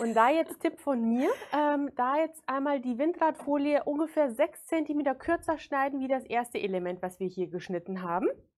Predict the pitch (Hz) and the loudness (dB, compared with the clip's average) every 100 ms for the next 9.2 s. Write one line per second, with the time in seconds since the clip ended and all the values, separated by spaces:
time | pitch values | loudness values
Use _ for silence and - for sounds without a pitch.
0 | _ _ _ _ - 196 190 277 285 262 | _ _ _ _ -10 -6 -2 0 -2 -4
1 | 262 240 226 202 190 170 165 - 233 240 | -6 -8 -8 -6 -4 -4 -4 -6 -8 -6
2 | 277 294 339 254 220 214 208 196 196 381 | -8 -6 -6 -8 -8 -10 -10 -12 -6 -6
3 | 480 370 359 330 302 294 302 - - _ | -4 0 0 -2 -6 -4 -4 -8 -20 _
4 | _ - 269 254 254 - 233 226 - 233 | _ -6 0 0 0 -4 -6 -2 -2 0
5 | 226 208 208 208 214 - 208 220 233 208 | -2 -4 -4 -4 -2 0 0 -2 -6 -6
6 | 214 196 196 180 185 185 185 175 190 202 | -4 -4 -4 -4 -4 -6 -6 -4 0 0
7 | - 392 - 254 240 254 370 359 339 - | -2 -4 -4 -2 0 0 0 0 0 0
8 | 330 - 240 240 226 - 403 - - 180 | 0 2 2 0 -4 -2 -2 -4 -2 4
9 | 247 - | 4 2